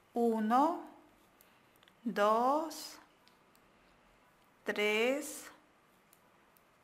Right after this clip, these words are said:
cuatro y cinco. Hicimos una secuencia, volvemos a repetir.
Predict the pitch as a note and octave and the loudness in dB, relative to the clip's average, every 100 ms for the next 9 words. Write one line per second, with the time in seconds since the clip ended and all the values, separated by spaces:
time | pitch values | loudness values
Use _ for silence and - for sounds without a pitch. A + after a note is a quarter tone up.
0 | _ - G#3+ G#3+ G#3+ A3 G#3+ B3 C#4 D#4 | _ -8 2 4 6 4 0 2 4 4
1 | D#4 - - - _ _ _ C4+ C#4 C#4 | 0 -12 -20 -20 _ _ _ -2 -2 -4
2 | - - - - F3 D#3+ D#3 E3 F#3 - | -14 -14 -12 -8 -8 -10 -12 -14 -16 -18
3 | _ _ _ - - - - - _ A#3 | _ _ _ -20 -20 -20 -20 -20 _ -2
4 | A#3 - C4+ C4 C#4 D4 - - A#3+ A#3 | -2 0 2 6 6 6 2 -2 2 4
5 | A3 A3 C#4+ - B3+ C#4 C4 - C4+ C4+ | 2 0 -2 4 6 6 2 2 4 4
6 | G#3+ G3+ G3+ A3+ A3+ G#3 G#3+ F#3 F#3 B3 | 4 2 4 2 0 -4 -6 -6 -4 -2
7 | C4+ D#4 D4+ | -2 -2 -6